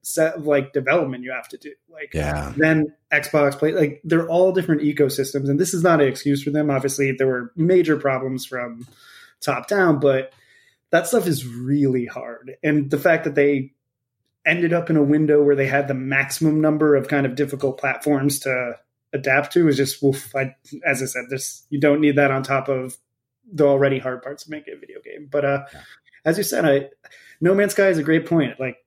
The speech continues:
Speaker 1: gosh, I remember when that game shipped and everyone's like, "Oh, like, garbage." And, uh,
Speaker 2: Yeah, hoodwinked.
Speaker 1: now
Speaker 2: We were, we were lied
Speaker 1: Yeah.
Speaker 2: to. I mean, people were, like, furious, you know, and now they've,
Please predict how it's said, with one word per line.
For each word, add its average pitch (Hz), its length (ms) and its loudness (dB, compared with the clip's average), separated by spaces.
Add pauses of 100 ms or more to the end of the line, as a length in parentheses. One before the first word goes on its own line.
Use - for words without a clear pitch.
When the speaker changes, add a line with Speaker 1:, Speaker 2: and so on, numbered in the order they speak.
(140)
Speaker 1:
gosh, 135 440 -2
I 147 40 -4
remember 143 280 2
when 143 80 2
that 139 140 2
game 143 160 0
shipped 165 320 -2
and 143 100 2
everyone's 139 260 2
like, 139 160 -4
"Oh, 160 360 -6
like, 139 200 -4 (340)
garbage." 165 580 2
And, 131 240 -4 (560)
uh, 123 60 -16 (500)
Speaker 2:
Yeah, 143 280 0
hoodwinked. 190 480 4
Speaker 1:
now 196 80 6
Speaker 2:
We 214 80 2
were, 208 180 2 (140)
we 226 80 2
were 226 140 2
lied 233 280 2
Speaker 1:
Yeah. 214 380 2
Speaker 2:
to. 196 80 2
I 196 60 2
mean, 202 160 2
people 254 240 0
were, 175 140 2
like, 147 420 -2 (260)
furious, 247 920 -2
you 120 60 0
know, 135 140 2
and 147 60 0
now 170 280 2 (140)
they've, 143 280 0